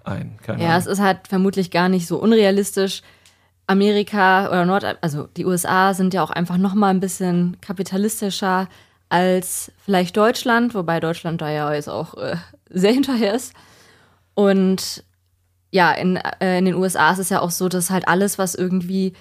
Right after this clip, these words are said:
Speaker 2: auch nur den Hauch von Sozialpolitik besitzt, direkt als Kommunismus verteufelt
Speaker 1: Ja.
Speaker 2: wird. Deswegen kann ich mir schon gut vorstellen, dass so ein Konzept da einfach schlecht funktioniert.
Speaker 1: Ja, ich glaube allein schon, dass das im Amerikanischen ja Public Transport heißt und da das Wort Public vorkommt, da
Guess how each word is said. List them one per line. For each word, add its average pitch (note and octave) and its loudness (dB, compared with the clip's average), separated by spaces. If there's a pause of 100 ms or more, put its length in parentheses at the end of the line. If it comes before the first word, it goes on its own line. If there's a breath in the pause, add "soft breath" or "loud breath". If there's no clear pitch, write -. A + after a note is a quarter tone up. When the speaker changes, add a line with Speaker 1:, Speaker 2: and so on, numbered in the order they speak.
(760 soft breath)
Speaker 2:
auch F#3 0
nur G3 2
den F#3 0
Hauch A3+ 4
von G3+ 0
Sozialpolitik G#3 0
besitzt, G#3 -2
direkt F#3 -2
als F3 -2
Kommunismus A#3 6
verteufelt F#3+ 2
Speaker 1:
Ja. F3 -2
Speaker 2:
wird. G#3+ 2
Deswegen G3 -2
kann G3 -2
ich G3 0
mir F#3+ 0
schon G3 0
gut F3+ 0
vorstellen, F3 0
dass E3+ -2
so E3+ -6
ein E3+ -2
Konzept E3+ -6
da D#3+ -2
einfach E3+ -4 (360 soft breath)
schlecht G3 0
funktioniert. E3 -4
Speaker 1:
Ja, A#2 2
ich A2+ 0
glaube B2+ 2
allein B2 2
schon, B2+ -6
dass A#2+ -2
das - -4 (460)
im A2+ -2
Amerikanischen B2 0
ja A#2+ 2
Public B2+ -4
Transport C3+ -2
heißt B2 -2
und A#2+ -4
da A#2+ 0
das A2+ -6
Wort A#2 -4
Public C#3 -2
vorkommt, C3+ 0
da A#2+ 4